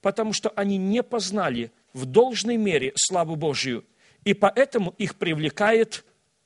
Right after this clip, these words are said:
мирская слава. А особенно, если человек имеет душевные раны, это ещё больше добавляет. И здесь мы видим, Самсону полюбилась Далида.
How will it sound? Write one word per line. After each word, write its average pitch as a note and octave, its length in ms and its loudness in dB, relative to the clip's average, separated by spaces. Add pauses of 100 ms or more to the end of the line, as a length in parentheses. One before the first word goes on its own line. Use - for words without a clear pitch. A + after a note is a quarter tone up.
(240)
мирская E3 560 -4
слава. A2+ 460 -6 (720)
А G#3 160 6
особенно, D#4+ 520 0
если A#3+ 240 -2
человек A#3 340 0
имеет G#3 440 -2
душевные F3+ 460 -4
раны, D3 360 -2
это A3+ 180 -4
ещё - 260 -2
больше B2+ 280 -4
добавляет. A2+ 640 -6 (800)
И A#3 220 6
здесь G#3 320 0
мы C4+ 120 0
видим, D3+ 440 2 (220)
Самсону C#4 680 6
полюбилась A3 840 4 (280)
Далида. D#3 600 2